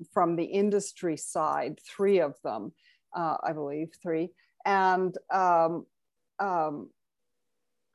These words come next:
Martin Olszynski wanted my research, my piece, to be, um,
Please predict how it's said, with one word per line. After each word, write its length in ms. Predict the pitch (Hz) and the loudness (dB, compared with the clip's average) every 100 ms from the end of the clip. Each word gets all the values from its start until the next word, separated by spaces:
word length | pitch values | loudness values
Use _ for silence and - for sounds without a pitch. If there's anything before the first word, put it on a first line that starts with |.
| _ _ _ 208 | _ _ _ 0
Martin 300 | 220 220 233 | 4 4 4
Olszynski 800 | 220 196 - 208 196 - 190 175 - - | 2 2 2 -2 -2 -2 -2 -2 -6 -6
wanted 640 | 185 202 185 185 - 175 - - | 0 2 4 2 -2 -4 -4 -6
my 460 | 185 185 208 214 233 _ - | 0 4 6 4 0 _ -12
research, 800 | 175 180 170 - 170 151 - - | -4 0 0 -2 -2 -2 -4 -6
my 240 | 185 190 | 0 0
piece, 460 | 190 - 156 165 - - | -2 -2 -2 -4 -8 -4
to 100 | 180 | -2
be, 500 | 151 170 165 156 - - | 2 2 2 0 -4 -6
um, 500 | 165 156 151 143 - | -4 -2 -4 -4 -10